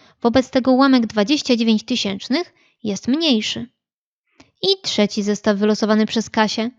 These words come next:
Który z ułamków będzie mniejszy? Porównajmy pierwsze cyfry po przecinku. Dwa i dziewięć.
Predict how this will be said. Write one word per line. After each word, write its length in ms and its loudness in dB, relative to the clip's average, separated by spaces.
Który 280 2
z 40 2
ułamków 360 2
będzie 260 4
mniejszy? 460 0
Porównajmy 540 4
pierwsze 540 0
cyfry 280 0
po 120 0
przecinku. 640 -10
Dwa 400 -2
i 80 -4
dziewięć. 500 -2